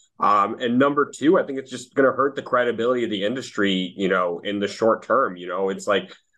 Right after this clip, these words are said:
how many scandals, how many crashes have we already seen this year, you know? And,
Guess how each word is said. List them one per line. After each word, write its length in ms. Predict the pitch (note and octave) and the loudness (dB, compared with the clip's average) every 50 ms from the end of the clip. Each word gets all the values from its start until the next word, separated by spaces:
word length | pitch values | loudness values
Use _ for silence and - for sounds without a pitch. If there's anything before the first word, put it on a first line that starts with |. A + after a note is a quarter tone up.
| _ _ _ _ _ | _ _ _ _ _
how 160 | A2 A2 A#2 | 0 2 2
many 460 | B2+ C3 C3 C3 C#3 C#3 C3+ C3 B2 | 2 2 2 2 2 2 2 2 0
scandals, 800 | B2+ - - - - A#2 A#2+ B2 B2+ B2+ B2+ B2+ B2+ B2+ A#2+ - | 0 -6 -8 -2 2 2 4 4 4 2 2 2 0 -2 -4 -4
how 120 | - A#2+ A#2 | -4 -4 -2
many 320 | B2 B2+ B2+ B2+ B2+ B2 | -2 -2 -2 -2 -4 -4
crashes 680 | B2+ - - A2+ G#2+ A2 B2 B2+ B2+ - C3+ B2 A2+ B2 | -6 -6 -2 -2 0 0 -2 -4 -6 -8 -10 -10 -4 -4
have 160 | B2 G#2+ G#2+ | -4 -4 -2
we 100 | A#2 A#2+ | 0 2
already 220 | B2 B2 A#2+ A#2 | 2 2 0 -2
seen 340 | G#2+ - - A2 B2+ D3+ D#3 | -8 -8 -4 0 4 4 6
this 240 | B2+ G#2+ G2 - - | 6 4 2 0 -4
year, 240 | G2 F#2 F2+ F2+ E2 | -6 -4 -2 -4 -4
you 140 | F2 F2+ E2+ | -4 -2 0
know? 360 | F2+ F#2 G#2 A#2+ C3 C3+ - | 2 4 4 4 4 2 2
And, 400 | - G2+ G2+ G2+ G2+ F#2+ F#2+ | -2 -4 -4 -4 -4 -6 -8